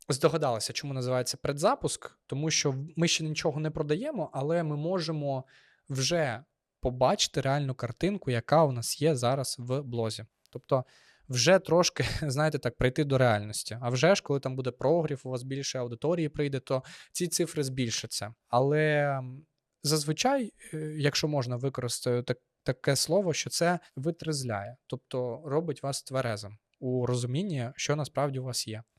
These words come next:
Так ось, на цьому етапі ми збираємо всю інформацію про нашу аудиторію, про ринок загалом, що зараз відбувається, про конкурентів, хто що продає, які у них сайти,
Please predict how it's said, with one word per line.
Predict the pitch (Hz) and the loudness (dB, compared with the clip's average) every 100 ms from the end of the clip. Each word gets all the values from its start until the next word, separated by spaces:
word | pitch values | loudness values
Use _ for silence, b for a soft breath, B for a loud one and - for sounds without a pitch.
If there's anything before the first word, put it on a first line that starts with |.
| - | -6
Так | 143 | -2
ось, | - | -2
на | 127 | -2
цьому | - 180 139 | 0 0 0
етапі | 156 185 139 - B B B B - | 2 2 0 -4 B B B B -4
ми | 160 190 | -2 -2
збираємо | 143 131 147 160 131 | -2 0 2 2 -2
всю | - 147 | -4 -4
інформацію | 147 - 110 104 107 - 117 _ - | -4 -6 -12 -10 -12 -18 -20 _ -4
про | 139 147 | 4 4
нашу | 165 160 143 | 4 2 0
аудиторію, | 131 - 117 117 113 120 _ _ _ - | -2 -2 -2 -2 -6 -12 _ _ _ -8
про | 131 139 160 151 - | -2 2 4 2 0
ринок | 131 135 120 117 | 0 0 -2 -4
загалом, | 113 123 117 | -4 -2 -4
що | 117 131 | -4 -6
зараз | 127 123 - | -4 -6 -8
відбувається, | 127 127 113 - | -10 -8 -8 -8
про | - 147 | -6 -4
конкурентів, | 160 156 143 135 117 117 | -4 -4 0 0 -2 -6
хто | - - 139 | -10 -2 0
що | 147 151 | 2 0
продає, | - 139 139 131 | -2 -2 0 0
які | 123 - | -2 -2
у | 151 | 0
них | 147 | 0
сайти, | - 135 120 - | 0 0 -2 -4